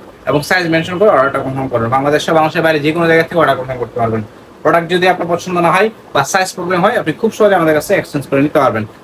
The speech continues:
যাই হোক, ভিডিওটা শেষ করবো, যারা রেগুলার আমাদের ভিডিওগুলো দেখে থাকেন,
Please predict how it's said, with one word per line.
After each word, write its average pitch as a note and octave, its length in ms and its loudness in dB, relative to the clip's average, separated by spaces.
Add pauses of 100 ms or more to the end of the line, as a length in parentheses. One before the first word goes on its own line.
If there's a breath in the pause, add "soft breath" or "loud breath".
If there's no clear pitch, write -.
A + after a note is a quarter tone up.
(100)
যাই G#3 100 4
হোক, G3+ 100 0
ভিডিওটা G#3 260 4
শেষ G#3 160 -2
করবো, G#3 260 4
যারা F3+ 240 2
রেগুলার F#3+ 280 2
আমাদের F3+ 220 0
ভিডিওগুলো E3+ 320 2
দেখে E3+ 220 -4
থাকেন, F#3+ 200 0